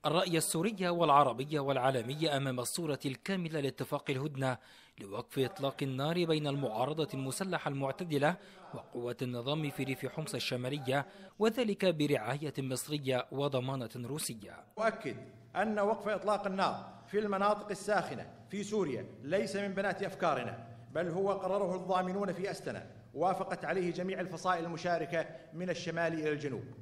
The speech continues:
Speaker 2: ووافق عليه النظام أيضًا. وكنا نحن في تيار الغد السوري قد شجعنا على المضي قدما في وقف إطلاق النار، لأننا نعتبره بداية لإنهاء المقتلة السورية ومقدمة حقيقية للوصول إلى إنجاح ما شرعنا به.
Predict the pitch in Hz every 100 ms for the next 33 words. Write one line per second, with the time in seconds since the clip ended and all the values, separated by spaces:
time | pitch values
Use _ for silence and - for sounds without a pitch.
0 | - 156 165 214 175 180 160 175 165 170
1 | 165 151 113 113 87 - - - 135 147
2 | 196 202 190 202 190 185 180 190 190 175
3 | 185 - 190 139 98 - - - 175 175
4 | 180 180 185 190 175 190 185 175 196 190
5 | 190 196 196 185 190 196 196 196 185 180
6 | 185 180 151 117 - - - - 143 165
7 | 175 175 175 151 165 160 180 156 175 175
8 | - - 147 151 175 180 165 170 165 175
9 | 165 170 180 165 156 180 180 175 170 -
10 | 165 156 190 190 - - - 165 175 170
11 | 165 160 196 190 185 175 170 175 190 196
12 | 190 180 165 160 190 190 175 170 160 160
13 | 156 196 - 165 160 165 175 156 139